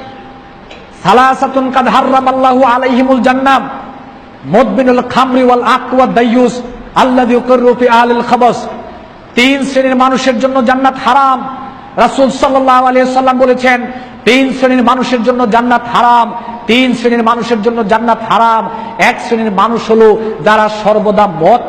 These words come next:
পান করে, তাদের জন্য জান্নাত হারাম। আরেক শ্রেণীর লোক হলো যেই সকল সন্তান পিতামাতার সাথে সম্পর্ক ভালো না, পিতামাতার সাথে খারাপ আচরণ করে, বেয়াদবি করে, তাদের জন্য জান্নাত হারাম। আরেক শ্রেণীর মানুষ হচ্ছে যেই পরিবারে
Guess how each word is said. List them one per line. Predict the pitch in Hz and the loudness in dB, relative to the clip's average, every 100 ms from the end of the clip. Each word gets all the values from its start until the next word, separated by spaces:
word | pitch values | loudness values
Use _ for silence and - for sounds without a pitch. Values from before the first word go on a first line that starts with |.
| - | -2
পান | 220 202 | -2 -2
করে, | 214 202 | -2 0
তাদের | 208 196 196 | 0 -2 -2
জন্য | 196 190 185 | -4 -4 -2
জান্নাত | 185 185 - | -2 -2 -4
হারাম। | 156 165 165 143 - - - - - - - - - - - - - - - - - - - | -2 0 0 -2 -8 -14 -16 -20 -20 -20 -20 -20 -20 -20 -20 -20 -20 -20 -20 -20 -20 -20 -8
আরেক | 156 190 233 | -2 0 0
শ্রেণীর | - 233 220 | -2 -2 0
লোক | 202 226 220 | 2 2 4
হলো | 220 214 202 214 - - 131 | 4 4 2 -4 -12 -10 -2
যেই | 208 | 0
সকল | 214 220 220 214 | 0 -2 0 -2
সন্তান | - 208 214 208 202 | -2 -4 -2 -4 -4
পিতামাতার | 208 196 208 208 208 | -4 -2 -2 0 -2
সাথে | 202 196 | -2 -4
সম্পর্ক | 196 202 190 196 202 | -2 -4 -2 -2 -2
ভালো | 180 185 202 | 0 0 2
না, | 196 175 - - - | 2 0 -4 -8 -4
পিতামাতার | 190 214 214 170 | 0 0 0 -2
সাথে | 202 190 | -2 -4
খারাপ | - 185 202 | -2 0 0
আচরণ | 190 208 196 | 0 -2 -4
করে, | 185 190 | -2 -2
বেয়াদবি | 165 175 196 196 185 | 0 2 2 0 -2
করে, | 190 180 165 - - | 0 0 0 -6 -2
তাদের | 180 180 | 0 0
জন্য | 175 175 | -2 -4
জান্নাত | 170 165 165 - | -4 -2 -4 -2
হারাম। | 151 165 160 139 - - | 0 2 0 -4 -12 -4
আরেক | 156 208 254 | 0 0 -2
শ্রেণীর | 254 226 | -4 -2
মানুষ | 202 196 196 190 | 0 -2 -2 -4
হচ্ছে | 190 196 175 - - - | -4 -2 -2 -4 -12 -4
যেই | 156 277 | 2 2
পরিবারে | 226 247 226 214 202 | 2 0 2 2 0